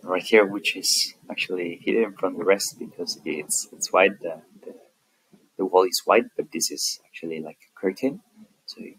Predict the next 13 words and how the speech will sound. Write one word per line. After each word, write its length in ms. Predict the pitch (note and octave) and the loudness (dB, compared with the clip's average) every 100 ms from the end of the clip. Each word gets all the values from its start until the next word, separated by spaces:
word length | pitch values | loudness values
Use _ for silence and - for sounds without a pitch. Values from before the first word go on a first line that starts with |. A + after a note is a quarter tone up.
| - | -18
can 220 | A3 - | -18 -16
just 380 | - - - - _ _ _ _ | -6 -2 -2 -6 _ _ _ _
lift 300 | F#2+ F#2+ _ | -8 -8 _
it 140 | - - | -6 -2
up. 160 | - _ _ _ _ _ _ _ _ _ _ _ _ _ _ _ _ _ _ _ - | -2 _ _ _ _ _ _ _ _ _ _ _ _ _ _ _ _ _ _ _ -14
And 220 | F#2 F2+ | -14 -12
basically 680 | F2 E2+ - - E2 E2+ E2+ | -6 -4 -6 -10 -12 -12 -10
right 260 | E2+ - - | -8 -10 -6
behind, 520 | E2+ - F2 F2 E2 _ _ _ _ _ _ _ _ _ | -6 -6 -8 -10 -14 _ _ _ _ _ _ _ _ _
uh, 180 | F#2 F2+ | -8 -6
you'll 280 | F2+ F2+ E2 - - | -6 -8 -8 -8 -8
have 280 | F2 E2+ - - _ _ _ _ | -6 -8 -10 -20 _ _ _ _
the 140 | - | -18